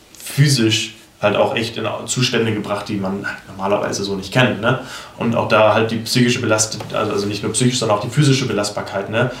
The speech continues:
Ich sag mal, du gehst, lernst bis um eins einen Text, gehst pennen und wirst um fünf mit Kamera im Gesicht ge-, geweckt. Ist nicht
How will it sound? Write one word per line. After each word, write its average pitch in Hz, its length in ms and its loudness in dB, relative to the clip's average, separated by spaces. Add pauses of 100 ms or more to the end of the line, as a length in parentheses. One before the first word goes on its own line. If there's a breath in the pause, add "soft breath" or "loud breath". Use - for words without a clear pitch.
Ich - 80 -6
sag 113 120 2
mal, 107 100 0
du 104 100 -4
gehst, 104 300 -4 (360)
lernst 117 340 2
bis 127 120 0
um 120 80 2
eins 113 220 -2
einen 113 80 -6
Text, 127 280 -4
gehst 113 220 -2
pennen 135 180 2
und 113 100 -2
wirst 113 160 -2
um 113 100 -6
fünf 131 240 2
mit 104 120 -4
Kamera 110 340 2
im 104 80 -6
Gesicht 110 280 -8
ge-, 101 300 -8
geweckt. 120 420 -2 (1080 loud breath)
Ist 123 200 0
nicht 135 340 6